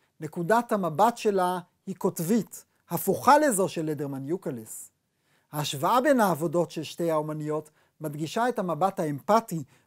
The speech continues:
והמהלל שהציגה לדרמן יוקלס באותה תקופה ממש ביחס למקווה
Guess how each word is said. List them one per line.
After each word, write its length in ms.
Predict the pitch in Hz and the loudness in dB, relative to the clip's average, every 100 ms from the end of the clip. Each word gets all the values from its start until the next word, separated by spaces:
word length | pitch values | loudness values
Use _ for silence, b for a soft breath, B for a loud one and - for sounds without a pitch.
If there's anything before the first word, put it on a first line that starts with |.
| b | b
והמהלל 680 | 160 165 160 151 170 269 269 | 0 2 2 2 10 10 10
שהציגה 560 | - 180 - 165 147 | -2 -4 -2 -4 -2
לדרמן 460 | 147 143 143 143 139 | -4 -4 -4 -6 -6
יוקלס 560 | 143 139 143 151 151 - _ 143 | -8 -6 -6 -6 -8 -18 _ -8
באותה 320 | 147 - 202 | -6 0 -2
תקופה 380 | - 214 - 220 | 0 -4 -2 -2
ממש 580 | 196 185 233 214 - _ _ _ | -2 0 0 -2 -10 _ _ _
ביחס 420 | 147 170 202 - | -4 -4 -4 -6
למקווה 520 | 156 147 - 147 208 | -8 -8 -10 -2 -2